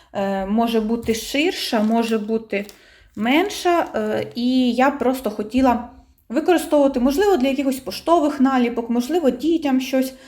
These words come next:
е, прикрасити, позначити і так далі. Тому я вирішила взяти одразу такий, е, більше такий мультизадачний, е, принтер. Е, не просто, е,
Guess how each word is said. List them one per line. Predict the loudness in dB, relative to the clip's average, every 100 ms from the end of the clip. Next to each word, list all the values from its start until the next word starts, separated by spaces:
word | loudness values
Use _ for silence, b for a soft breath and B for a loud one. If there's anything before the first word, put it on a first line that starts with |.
| B -12
е, |
прикрасити, | -2 -2 2 2 2 -2 -6
позначити | -4 -2 0 0 0 -2
і | -4
так | -4 -4 0
далі. | 2 2 2
Тому | 2 2
я | 4 2
вирішила | 2 2 0 -2 -2 -2
взяти | -2 -4 -2 -4
одразу | -6 -4 0 0 0
такий, | -6 -6 -8 B B B -8
е, | -6
більше | 2 2 2 -2 -2 -2
такий | -4 -2 0
мультизадачний, | 0 2 2 4 4 4 2 -6 -8 -10 B B
е, | -16
принтер. | -6 -2 0 0 0 2
Е, | 2 0 -2 -6
не | -4 -4
просто, | -2 -2 -2 0 2 2 0
е, | -4 -4 -6